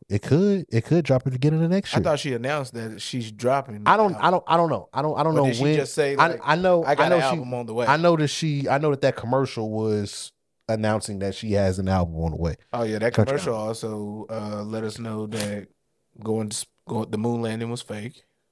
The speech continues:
Speaker 2: They told us straight in our face.
Speaker 1: Now you said, now you, now you telling me that I'm tripping, and you, and, and you go, you go flat Earth.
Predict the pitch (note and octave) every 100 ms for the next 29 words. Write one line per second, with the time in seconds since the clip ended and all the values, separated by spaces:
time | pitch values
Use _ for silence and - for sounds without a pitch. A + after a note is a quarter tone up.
0 | _ _ _ _ _ _ _ _ _ _
1 | _ _ _ _ - - G#2+ G#2+ A2 A2
2 | A2+ B2 A2 G#2 A#2+ - - _ _ _
3 | - F#2+ E2+ G2+ B2 - G2+ D2+ F2+ F#2
4 | A#2 D#2+ E2 D#2+ G#2 B2+ - - - F#2
5 | E2+ G#2 F#2+ D2+ - G2+ F#2 - E2 -
6 | _ _ _ _ _ _ _ _ _ _
7 | _ - E2 F#2 G2+ - _ _ _ _
8 | _ _ _ _ _ _ _ E2 F2 E2
9 | F2 G2+ F#2 F2+ F#2 G2+ E2+ - F#2+ F2+
10 | F#2 - -